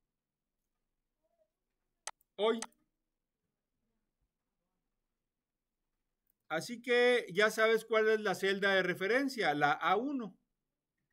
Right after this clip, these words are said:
Acuérdate que la función hoy te da precisamente la fecha de hoy. Así que lo único que tienes que hacer es validar que la fecha entrada sea mayor a lo que dice A uno.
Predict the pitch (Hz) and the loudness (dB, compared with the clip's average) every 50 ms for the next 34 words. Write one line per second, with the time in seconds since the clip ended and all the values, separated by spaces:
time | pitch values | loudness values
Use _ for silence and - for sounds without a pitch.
0 | _ _ _ _ _ _ _ _ _ _ _ _ _ _ _ _ _ _ _ _ | _ _ _ _ _ _ _ _ _ _ _ _ _ _ _ _ _ _ _ _
1 | _ _ _ _ _ 156 160 160 - 226 247 269 262 269 254 240 247 226 208 196 | _ _ _ _ _ -4 -4 -2 0 0 0 0 0 -2 -6 -4 0 0 0 2
2 | 180 180 196 180 - 233 240 247 240 240 233 226 226 226 220 226 - _ _ _ | 0 -2 -6 -6 -2 -2 -2 -2 0 0 4 4 4 2 0 -8 -16 _ _ _
3 | _ _ _ _ _ _ _ _ _ _ _ _ _ _ _ _ _ _ _ 359 | _ _ _ _ _ _ _ _ _ _ _ _ _ _ _ _ _ _ _ -8
4 | 359 208 185 180 175 202 190 180 - - 180 196 185 180 170 160 156 143 165 165 | -4 -2 -2 -4 -2 -4 -8 -8 -8 -8 -8 -6 -4 -4 -6 -6 -8 -8 -8 -10
5 | 170 180 - 156 135 127 - 139 131 - 139 127 110 90 67 _ _ _ _ _ | -10 -10 -10 -10 -10 -10 -10 -12 -16 -12 -12 -12 -12 -12 -14 _ _ _ _ _
6 | _ _ _ _ _ _ _ _ _ _ _ _ _ _ _ _ _ _ _ _ | _ _ _ _ _ _ _ _ _ _ _ _ _ _ _ _ _ _ _ _
7 | _ _ _ _ - - - - 214 202 247 247 233 220 220 233 233 247 240 233 | _ _ _ _ -10 -10 -10 -10 -10 -6 -4 0 2 2 2 2 -2 -4 -4 -4
8 | 214 175 185 180 180 214 214 214 226 208 208 - 233 226 214 - 214 214 214 214 | -4 -2 -2 -6 -2 -4 -4 -2 -2 -6 -6 -6 -6 -6 -4 -2 0 0 0 0
9 | 208 208 208 208 208 208 208 202 202 208 196 190 - 180 165 156 147 139 135 - | 0 -2 -4 -4 -2 -2 0 0 0 -2 -4 -8 -8 -6 -2 -2 -2 -2 -2 -2
10 | 180 185 180 180 208 208 208 208 208 - - _ 190 202 202 196 208 202 190 185 | -4 -4 -4 -2 -4 -2 -2 -2 -4 -8 -10 _ -10 -10 -8 -6 -2 0 0 0
11 | 185 190 185 - 190 185 185 185 190 190 196 185 185 185 185 185 190 - - _ | 0 -2 -4 -4 -4 -4 -2 -2 -2 -4 -2 -2 -2 -2 -2 -2 -4 -8 -14 _
12 | _ 151 151 151 151 147 151 156 147 151 170 - - 180 175 170 - - 147 147 | _ -2 0 0 0 -2 -2 -6 -6 -6 -8 -8 -8 -8 -8 -8 -8 -6 -4 -4
13 | 135 123 110 98 87 - | -4 -4 -8 -12 -16 -20